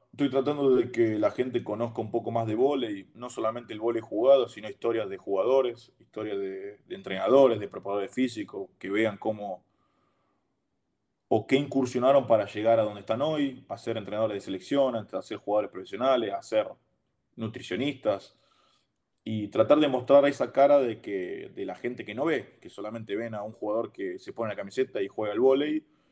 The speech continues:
para que vean cómo vive, cómo, qué, en qué condiciones, eh, qué deja o qué dejó de lado para, para seguir sus sueños. Y bueno,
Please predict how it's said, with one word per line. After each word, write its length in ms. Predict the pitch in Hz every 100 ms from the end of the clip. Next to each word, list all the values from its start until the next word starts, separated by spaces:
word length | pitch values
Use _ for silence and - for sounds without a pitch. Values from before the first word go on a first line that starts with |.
| _ _
para 220 | - 101
que 80 | 98
vean 180 | 113 113
cómo 260 | 117 110 110
vive, 400 | 135 127 120 113
cómo, 520 | 123 120 117 117 113
qué, 100 | 110
en 120 | 110
qué 160 | 120 110
condiciones, 880 | 110 107 - 135 127 120 113 - _
eh, 200 | 95 90 -
qué 180 | 120
deja 560 | 117 131 - 117 107 101
o 160 | 113 107
qué 140 | 120
dejó 300 | 117 113 120
de 80 | 110
lado 320 | 113 117 104
para, 340 | 95 92 90 -
para 160 | 95
seguir 240 | - 104 104
sus 160 | 98
sueños. 480 | 135 131 120 113 113
Y 40 |
bueno, 200 | - -